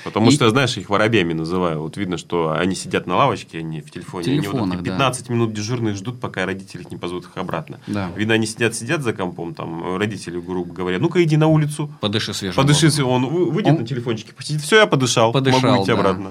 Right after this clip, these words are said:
Speaker 2: Да, да. Но давай сейчас я еще скажу,
Speaker 1: Мгм.
Speaker 2: что делать, если уже так случилось, если уже ребенок,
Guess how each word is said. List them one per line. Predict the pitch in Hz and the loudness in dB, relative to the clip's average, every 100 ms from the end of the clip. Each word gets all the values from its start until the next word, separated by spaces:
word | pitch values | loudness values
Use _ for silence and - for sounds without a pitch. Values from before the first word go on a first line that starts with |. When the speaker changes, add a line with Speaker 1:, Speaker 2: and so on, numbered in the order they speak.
| 101 | -10
Speaker 2:
Да, | 95 98 | -8 -6
да. | 92 87 - - | -6 -8 -12 -2
Но | 139 160 | 4 4
давай | 139 147 185 143 | 4 4 4 4
сейчас | 143 120 | 2 0
я | 120 120 | 0 2
еще | 120 - | 2 0
скажу, | 117 131 107 | -4 0 2
Speaker 1:
Мгм. | 113 | 4
Speaker 2:
что | 143 | 4
делать, | 135 190 180 - | 4 4 2 2
если | 135 131 | 0 2
уже | 127 120 | 0 0
так | 120 113 | -2 -4
случилось, | - 123 120 131 104 - | -2 -2 0 0 0 -2
если | 95 104 | -6 -4
уже | 98 101 | -4 -2
ребенок, | 101 95 107 104 95 95 | -4 -4 0 0 0 -4